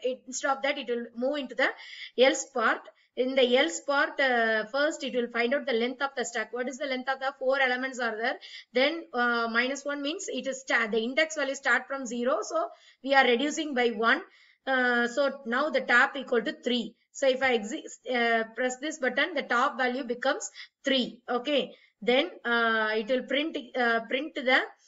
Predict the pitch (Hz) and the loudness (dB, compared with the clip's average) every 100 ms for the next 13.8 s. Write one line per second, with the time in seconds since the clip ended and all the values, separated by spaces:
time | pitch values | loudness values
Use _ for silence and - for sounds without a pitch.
0 | _ _ - 247 240 220 285 - 294 254 | _ _ -4 0 2 2 -2 0 2 4
1 | 277 320 247 240 240 277 330 302 285 277 | 2 0 -2 -2 0 -2 -2 -2 0 2
2 | 254 277 285 277 - 240 247 - 190 - | 0 0 -2 -2 -2 -2 -2 -6 -10 -12
3 | _ _ _ - 226 226 214 214 262 285 | _ _ _ -2 0 2 2 0 2 4
4 | 294 262 247 269 269 277 269 - 247 247 | 6 4 2 2 2 0 -2 0 6 6
5 | 214 - 240 269 247 320 - 262 302 294 | 6 0 -4 -4 -4 -4 -4 -2 2 2
6 | 262 247 247 202 233 320 - _ - 226 | 2 -4 -6 -4 -4 -4 -6 _ -4 0
7 | 226 220 220 226 233 233 294 - - - | 0 0 0 0 0 0 -2 -2 -16 -20
8 | - 311 302 254 269 285 247 240 226 233 | -10 -4 -2 2 2 2 0 0 0 0
9 | 262 - 262 349 - _ _ 208 254 247 | -4 -2 -4 -4 -8 _ _ -2 0 2
10 | 262 285 - - _ _ 240 240 262 247 | 0 0 -6 -10 _ _ -8 -4 2 0
11 | 180 - _ - - 277 240 240 277 294 | 0 -12 _ -14 -6 -4 0 0 0 0
12 | 247 240 226 240 269 311 269 220 208 247 | 0 0 -2 2 0 2 0 0 0 0
13 | 254 262 254 214 269 262 202 196 | 0 -2 -2 -2 -2 -4 -6 -6